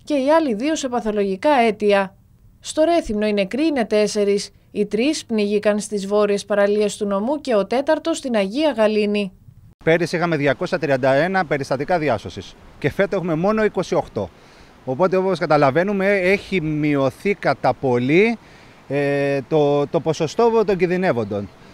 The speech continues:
Speaker 2: Γιατί, ενώ πέρυσι είχαμε είκοσι ναυαγοσώσεις, φέτος έχουμε είκοσι οκτώ.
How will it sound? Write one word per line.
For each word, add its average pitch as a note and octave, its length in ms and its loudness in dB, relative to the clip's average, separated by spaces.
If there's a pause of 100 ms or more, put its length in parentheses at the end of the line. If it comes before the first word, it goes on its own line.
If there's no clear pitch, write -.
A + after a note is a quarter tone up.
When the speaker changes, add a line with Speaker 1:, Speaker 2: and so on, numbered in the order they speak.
Speaker 2:
Γιατί, D#3+ 480 2 (160)
ενώ C#3+ 200 0
πέρυσι F3+ 340 0
είχαμε E3+ 240 0
είκοσι E3+ 220 -4
ναυαγοσώσεις, C#3 640 -2
φέτος G3 280 0
έχουμε G3 320 0
είκοσι G3 340 -2
οκτώ. D3+ 400 0